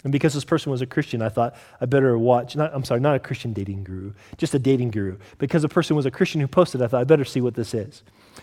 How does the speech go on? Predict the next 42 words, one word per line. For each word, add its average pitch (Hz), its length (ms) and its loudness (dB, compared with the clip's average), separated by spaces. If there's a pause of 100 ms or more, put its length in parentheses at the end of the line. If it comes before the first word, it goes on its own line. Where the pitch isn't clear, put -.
So - 160 6
I 208 80 12
watched 285 400 4
it, 123 180 -2 (120)
and 147 120 2
it 117 60 -4
was 131 160 -4
ridiculous. - 600 -6 (120)
It - 100 -8
was 127 180 -4
just - 200 -6
not 151 220 2
true 139 260 -2
at 175 80 0
all. 165 340 2 (320)
And 165 100 8
the - 100 10
point 285 380 10
of 202 120 8
this 170 240 4
dating 208 540 6
guru 202 380 8
was 160 200 6
this. 151 320 4
Okay, 170 180 6
here's 269 440 4 (200)
what 214 180 10
love 190 320 12
is. 110 280 2
They 185 120 6
were 185 100 6
saying, 151 280 4 (220)
"Love 285 340 12
is 185 180 12
about 185 300 8
how 269 580 10 (160)
you 214 220 8
view 185 300 6
yourself." 208 960 2 (760)
This 202 160 6
woman 233 240 8
said, 202 320 6